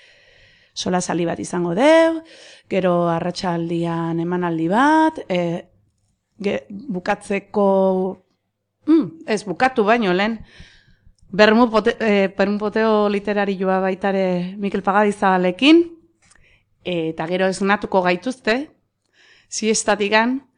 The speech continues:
Itxaro Bordak eta Itxaro Gutierrez, nahiko emanaldi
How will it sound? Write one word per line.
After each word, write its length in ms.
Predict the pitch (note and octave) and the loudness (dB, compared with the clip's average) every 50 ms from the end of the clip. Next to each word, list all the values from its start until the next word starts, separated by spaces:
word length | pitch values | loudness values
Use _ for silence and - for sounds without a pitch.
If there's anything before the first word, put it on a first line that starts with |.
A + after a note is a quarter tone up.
| _ _ _ _ _ _ _ - | _ _ _ _ _ _ _ -10
Itxaro 600 | G#3 F3+ - A3+ G#3 G#3 G#3+ G#3 G#3 G#3 G#3 G#3 | -8 -4 0 2 2 4 4 4 4 4 2 2
Bordak 560 | G3+ A3 A3+ A#3 A#3 A3+ A3 G3+ F3+ E3+ E3 F#3 | 0 0 0 2 4 4 4 4 2 0 -2 -4
eta 220 | E3 - D3 C#3+ | -6 -6 -6 -6
Itxaro 380 | - - F3 - - F#3 F#3+ F#3 | -6 -8 -8 -2 0 0 0 0
Gutierrez, 520 | E3+ E3+ D#3+ - F3 F3 F3+ D#3 - - - - | -2 -2 -4 -4 -4 -4 -4 -6 -12 -14 -16 -16
nahiko 760 | G#3 F#3 G3 G3+ G3+ - F#3+ F#3+ F#3 F#3 F3 E3+ D#3 D#3 - | -10 -8 -8 -6 -2 -2 0 2 2 2 2 0 -2 -4 -6
emanaldi 540 | - - G3 G#3 G#3 G3+ G3 F#3 F3+ F3+ E3+ | -6 -4 -2 0 2 2 2 2 2 0 0